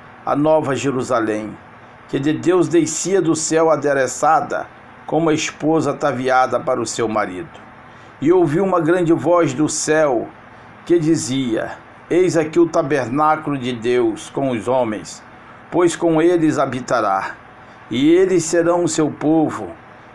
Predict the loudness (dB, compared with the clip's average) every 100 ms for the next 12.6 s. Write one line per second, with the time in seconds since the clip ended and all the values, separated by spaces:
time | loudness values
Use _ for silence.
0 | -20 -20 -20 -20 -20 -20 -20 -20 -20 -20
1 | -8 2 4 4 4 4 2 2 2 2
2 | 2 0 -2 0 0 0 0 0 2 2
3 | 2 -4 -8 -12 -10 -8 -2 0 2 2
4 | 0 -2 -4 -2 -4 -6 -10 -18 -20 -20
5 | -20 -20 -20 -12 -4 2 2 2 0 -2
6 | 0 2 2 0 0 0 0 0 0 0
7 | -2 -8 -4 -2 0 0 2 2 0 -6
8 | -8 -10 -12 -18 -20 -20 -20 -6 0 2
9 | 2 2 2 2 0 0 -4 -4 -2 -2
10 | -4 -12 -14 -8 -6 -6 -4 -2 -2 -4
11 | -8 -6 -6 -2 -2 0 0 0 -2 -4
12 | -4 0 2 2 0